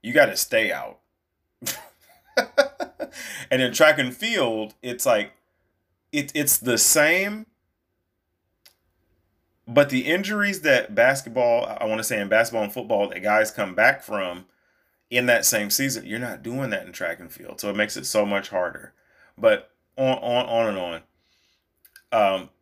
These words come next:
we do have that internal self-harming mindset where our fight or flight is now death. You're gonna die if you don't do well. You're gonna die if you don't do this. And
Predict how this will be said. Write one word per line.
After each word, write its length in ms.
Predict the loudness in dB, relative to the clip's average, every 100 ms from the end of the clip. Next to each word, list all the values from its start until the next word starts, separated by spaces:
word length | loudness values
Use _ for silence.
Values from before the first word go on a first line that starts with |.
| _ _ _ _ _ -14
we 300 | -2 0 2
do 240 | 2 0
have 220 | 4 4 6
that 200 | 2 2
internal 680 | -6 -4 -4 -4 -6 -10 -12 -6
self-harming 1500 | -2 0 0 -2 -14 _ _ _ -16 -2 0 0 -2 -6 -4
mindset 560 | 2 2 2 -2 -6 -10 _ _ _ _ _ _ _ 0
where 180 | 4
our 140 | 4 4
fight 280 | 6 6 6
or 100 | 0
flight 460 | 2 4 4 0 -6
is 260 | -6 -2
now 540 | 2 4 4 0 -4 -10 _ -12 2
death. 500 | 4 4 2 -16 _ _ _ -8
You're 180 | -4 -2
gonna 220 | -2 -2
die 280 | 2 4 4
if 180 | 0
you 80 | -6
don't 280 | -10 -12 -14
do 120 | -18
well. 320 | -16 -18 -18 -10
You're 160 | -4
gonna 180 | 0 0
die 300 | 4 6 6
if 160 | 4 -6
you 80 |
don't 200 | -12 -12
do 140 | -14 -18
this. 380 | -18 -20 -20 -20 _ _ _ _ _ _ -2
And 420 | 2 2 0